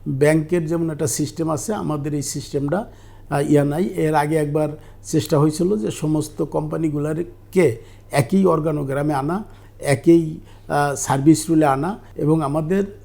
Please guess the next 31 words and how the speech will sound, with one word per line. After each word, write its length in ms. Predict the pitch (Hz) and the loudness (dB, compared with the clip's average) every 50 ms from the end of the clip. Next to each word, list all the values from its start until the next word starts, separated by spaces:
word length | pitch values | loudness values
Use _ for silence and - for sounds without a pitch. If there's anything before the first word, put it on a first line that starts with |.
| - | -4
নিয়ন্ত্রণ 520 | 143 143 143 147 160 175 170 185 196 196 - | -2 2 4 6 6 6 6 4 2 2 2
সংস্থাকে 580 | - 156 170 170 160 147 - - 185 180 196 | 2 0 0 0 0 -2 -2 -4 -4 -2 -2
যদি 200 | 185 170 165 156 | -2 -2 0 0
ওইভাবে 340 | 156 143 139 147 156 175 185 | 0 0 0 -2 2 2 2
দিক 220 | 156 147 170 165 - | 2 2 -2 -4 -2
নির্দেশনা 500 | 165 151 139 131 156 151 - 165 185 185 | -4 -4 -4 -2 -4 -4 -2 0 0 0
দেয় 340 | 170 143 143 151 180 220 277 - - - - - - - - | 0 0 0 0 0 -2 -4 -6 -10 -20 -20 -20 -20 -14 -4
এবং 220 | - 135 139 139 | 2 4 4 4
বীমা 300 | 135 131 147 151 175 170 | 4 4 6 6 6 6
শিল্প 1040 | 156 - - 202 180 170 165 - - - - - - - 180 190 190 190 190 190 190 - - - - - - | 4 4 0 0 0 0 -4 -8 -16 -20 -20 -18 -8 0 2 4 4 4 4 0 -4 -10 -18 -20 -20 -16 -10
যে 240 | - 135 147 165 170 | -4 2 4 6 6
আপনার 360 | 151 147 156 165 170 170 156 | 6 4 2 0 0 0 0
রেভিনিউতে 720 | 143 151 151 151 160 165 180 180 180 170 170 - 180 170 | 0 0 2 2 2 4 4 4 4 2 0 -2 -2 -2
সরকারের, 580 | - - - 156 151 147 - 170 165 170 170 160 160 - - - - - - - - | -2 -2 -4 -4 -4 -2 -2 0 2 2 0 0 -2 -8 -16 -20 -20 -20 -18 -8 -2
আ, 240 | 160 160 156 151 | 2 4 4 4
যে, 480 | 151 143 143 147 160 156 151 147 151 147 147 | 4 2 2 2 4 4 4 2 0 0 0
উম, 120 | 151 151 | 2 2
আ, 40 | 151 143 139 135 135 139 139 139 135 135 131 | 2 2 0 -4 -4 -6 -8 -8 -8 -8 -8
সহায়ক 400 | 120 - - 139 143 160 175 180 | -8 -2 4 6 6 8 8 6
ভূমিকা 420 | 160 139 143 151 165 175 170 190 180 | 4 2 2 2 2 4 4 4 4
রাখবে, 340 | 165 151 151 151 156 185 208 240 - - - - - - | 4 2 0 0 -2 -4 -4 -4 -8 -14 -20 -20 -14 -6
এটার 200 | - 156 160 175 | 0 4 6 6
ভিতর 200 | 165 165 156 175 | 6 6 2 0
কোনো 280 | 160 - - 175 190 196 | -4 0 2 6 6 6
সন্দেহ 440 | 196 - 180 156 139 123 113 110 101 | 6 4 0 0 0 0 -2 -4 -6
নাই। 140 | 101 - - - - - - - - - - | -10 -14 -14 -18 -20 -20 -20 -20 -20 -14 -4
আজকে 320 | - 165 147 - - - 180 | 0 0 0 2 4 2 2
আমাদের 340 | 165 175 185 175 196 185 | 4 2 0 0 0 0
দেশে 220 | 170 196 180 - 180 | 2 0 0 0 -4
কি 200 | - - 208 190 | -4 2 4 4
হচ্ছে? 340 | 156 143 117 - - 92 | 4 4 2 0 -6 -10